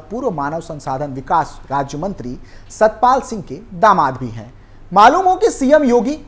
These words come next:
कई मौकों पर यह साफ कर चुके हैं कि आम जनता के ऊपर पुलिस की मनमानी नहीं चलेगी। हाल ही में मुख्यमंत्री योगी आदित्यनाथ ने दो हज़ार इक्कीस और दो हज़ार बाईस बैच के भारतीय पुलिस सेवा के अधिकारियों को नसीहत दी है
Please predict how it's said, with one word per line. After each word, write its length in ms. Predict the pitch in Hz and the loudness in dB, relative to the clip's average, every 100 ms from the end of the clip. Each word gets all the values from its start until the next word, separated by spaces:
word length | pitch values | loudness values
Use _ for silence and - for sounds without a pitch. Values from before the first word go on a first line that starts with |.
| - | -4
कई 220 | 190 269 | -2 -2
मौकों 380 | 269 180 165 220 | 0 0 0 -2
पर 180 | 208 202 | -2 -4
यह 120 | 196 | -4
साफ 420 | 190 - 170 214 | -8 -2 -2 0
कर 100 | 190 170 | -4 -6
चुके 260 | 175 190 | -8 -6
हैं 180 | 175 180 | -6 -8
कि 140 | 214 - 151 | -14 -10 -2
आम 260 | 160 220 | 0 0
जनता 340 | 165 139 143 143 | -4 -6 -4 -4
के 140 | 143 | -4
ऊपर 400 | 170 214 120 127 - - - - | -8 -6 -6 -8 -16 -20 -20 -6
पुलिस 360 | 185 240 320 - | -2 0 -2 -4
की 100 | 180 | -8
मनमानी 680 | 139 151 147 113 - - 180 | -6 -6 -6 -8 -14 -8 -4
नहीं 180 | 165 | -2
चलेगी। 460 | 156 143 123 120 - - - - | -2 -4 -4 -6 -14 -18 -20 -8
हाल 200 | - 208 | 4 6
ही 80 | 285 | 6
में 300 | 262 320 277 | 2 0 -4
मुख्यमंत्री 580 | 170 170 202 180 175 185 | -8 -4 -2 -2 -4 -4
योगी 260 | 160 151 175 | -4 -6 -6
आदित्यनाथ 640 | 147 143 147 147 185 196 | -4 -4 -6 -4 -4 -4
ने 80 | 139 170 | -8 -12
दो 160 | 135 143 | -6 -6
हज़ार 300 | 143 160 151 | -2 -2 -2
इक्कीस 420 | - 240 202 - - | -6 -8 -8 -10 -12
और 80 | 127 | -10
दो 160 | 131 143 | -6 -6
हज़ार 300 | 143 156 131 | -2 -2 -2
बाईस 320 | 135 143 131 | -4 -6 -4
बैच 280 | 147 226 - | -2 -2 -4
के 140 | 117 - - - - | -14 -16 -20 -20 -6
भारतीय 340 | 151 226 240 349 | 4 4 4 -2
पुलिस 300 | 262 254 - | -2 -2 -2
सेवा 220 | 180 196 | 0 2
के 120 | 202 | 0
अधिकारियों 580 | 165 151 160 151 175 220 | -4 -4 -2 -2 -2 -6
को 120 | 147 | -8
नसीहत 420 | 127 123 156 185 | -8 -8 -4 -4
दी 180 | 214 220 | -4 -8
है 160 | 190 | -10